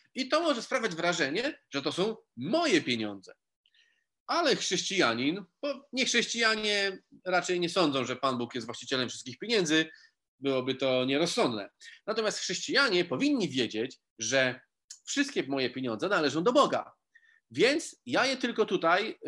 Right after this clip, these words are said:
Pan Bóg mi oczywiście powierzył, powierzył mi odpowiedzialność i decyzyjność za to, na co zostaną wyda-, wydane, na co ja te środki przeznaczę, ale ja też powinienem w takim razie pytać Boga: „Panie Boże,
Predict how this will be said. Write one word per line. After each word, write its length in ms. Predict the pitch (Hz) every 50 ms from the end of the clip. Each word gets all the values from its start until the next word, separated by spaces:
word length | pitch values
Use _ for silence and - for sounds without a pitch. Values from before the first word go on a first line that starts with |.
| 147 143
Pan 140 | 202 208 190
Bóg 120 | 180 185
mi 120 | 185 190 180
oczywiście 340 | 170 170 185 175 - 180 -
powierzył, 800 | - 185 170 147 143 127 120 110 117 123 135 156 190 214 - _ _ _ _ _ _
powierzył 320 | - 139 156 165 139 147 147
mi 80 | 143
odpowiedzialność 920 | 139 139 - 127 123 131 117 127 127 127 127 127 123 120 117 110 - -
i 60 | 139
decyzyjność 680 | 117 123 123 - 131 113 107 131 135 127 120 117 110 104
za 140 | 110 127 120
to, 160 | 120 123 120
na 140 | 120 127 120
co 140 | - - 117
zostaną 400 | 110 - - 120 113 110 110 104
wyda-, 320 | - 113 113 113 113 113
wydane, 560 | - 123 120 107 113 104 104 104 113 131 147
na 140 | 139 131 123
co 140 | - - 120
ja 100 | 113 110
te 120 | - 110
środki 300 | - - 117 - - 117
przeznaczę, 600 | - - 113 104 110 101 98 - - 151 220 269 - _ - - - - - - -
ale 280 | 117 151 214 240 262
ja 140 | 262 240 220
też 160 | 220 233 226
powinienem 460 | - 208 190 190 165 147 151 165 185
w 100 | - -
takim 240 | - 160 147 - 165
razie 220 | 139 123 117 127 127
pytać 300 | - 247 226 - 143 127
Boga: 400 | 123 120 113 117 123 139 151 151 - - _ _ -
„Panie 240 | 127 139 143 143 131
Boże, 440 | 127 120 110 127 139 160 185 185